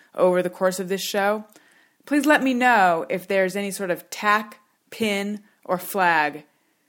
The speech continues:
or, um, um,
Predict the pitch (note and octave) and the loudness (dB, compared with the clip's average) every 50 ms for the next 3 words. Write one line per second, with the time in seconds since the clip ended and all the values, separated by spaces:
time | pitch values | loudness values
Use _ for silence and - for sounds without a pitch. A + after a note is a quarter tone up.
0 | _ _ _ _ _ _ _ - F3+ F3 E3+ F3 E3+ - - D#3+ E3 D#3+ D#3 D3 | _ _ _ _ _ _ _ -4 0 2 2 2 2 0 -2 -2 -2 -4 -4 -6
1 | D3 C#3 C#3+ D#3 E3+ _ _ _ _ _ _ _ _ _ _ _ _ _ _ _ | -10 -12 -16 -18 -20 _ _ _ _ _ _ _ _ _ _ _ _ _ _ _
2 | _ _ _ _ - - - _ _ _ _ _ _ _ _ D#3+ D#3 D3+ D3 C3+ | _ _ _ _ -18 -18 -18 _ _ _ _ _ _ _ _ -14 -10 -10 -8 -8
3 | A2 A#2 A2+ F#2 - - | -10 -10 -14 -16 -18 -18